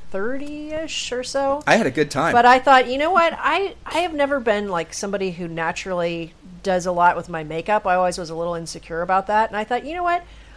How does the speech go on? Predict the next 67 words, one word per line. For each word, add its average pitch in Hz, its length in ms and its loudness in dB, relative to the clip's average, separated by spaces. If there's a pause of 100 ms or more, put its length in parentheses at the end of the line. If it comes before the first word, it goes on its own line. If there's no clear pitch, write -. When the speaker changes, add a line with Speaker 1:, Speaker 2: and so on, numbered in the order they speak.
(160)
Speaker 1:
I'm 349 200 4
gonna 294 140 -2
go 247 100 6
to 233 60 2
the 226 60 2
Chanel 220 360 0
counter 165 440 -6 (280)
in 285 180 -2
Paris, 175 540 0
and 240 100 2
Speaker 2:
You 277 60 6
Speaker 1:
I'm 320 80 2
gonna 302 160 2
have 285 180 2
them 247 140 0
do 262 160 0
it 285 100 0
for 208 220 2
me 170 280 -6
so 233 200 -2
that 233 100 4
I 240 120 8
will 226 160 2
never 277 340 4
second 254 340 2
guess 202 240 4
what 190 140 -4
my 185 120 -2
choices 180 420 -4
are 180 180 2
Speaker 2:
You 165 60 -2
Speaker 1:
again." 170 120 0
Speaker 2:
talk 214 140 4
about 165 160 0
this 165 160 -6
in 165 40 -6
the 143 60 -6
book, 156 240 -4
don't 110 140 -8
you? 147 180 -2
Speaker 1:
I 208 80 2
do 226 160 -4
talk 208 240 2
about 180 180 0
this 175 160 -8
in 226 60 -6
Speaker 2:
Yeah. - 80 -2
Speaker 1:
Harris 170 260 -4
Rules 220 280 -2
because, 196 640 -2 (800)
you 247 220 -4
know, 233 140 6
that 226 200 10
was 247 160 6
one 233 160 4
of 226 100 2
my, 214 200 2
I 175 160 -2
had, 240 200 4
like, 220 280 8
my 202 180 0
mom 185 360 0
didn't 175 280 -6
wear 175 180 0
that 175 220 2
much 170 220 -6
makeup. 170 380 -4